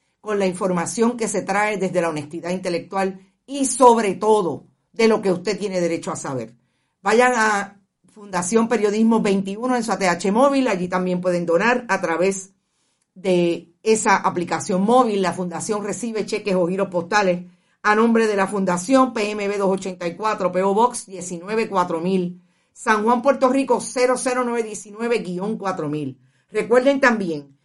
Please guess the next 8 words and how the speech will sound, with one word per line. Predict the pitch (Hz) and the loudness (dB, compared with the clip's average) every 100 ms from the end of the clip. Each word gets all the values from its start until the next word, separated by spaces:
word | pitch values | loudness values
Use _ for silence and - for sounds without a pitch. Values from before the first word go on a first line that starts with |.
| _ | _
que | - 180 | -8 -4
estamos | 185 254 247 233 - - _ _ _ _ _ | 4 4 4 0 -6 -14 _ _ _ _ _
en, | 247 269 294 294 - _ _ _ - | 4 4 4 -4 -12 _ _ _ -10
eh, | 208 190 185 175 - | -2 0 0 -2 -6
Bonita | 190 208 240 262 240 | -8 -4 0 2 2
Radio | 240 247 233 | 2 0 0
en | |
Instagram, | 233 247 - 175 156 131 123 | 0 -2 -2 -2 -2 -4 -8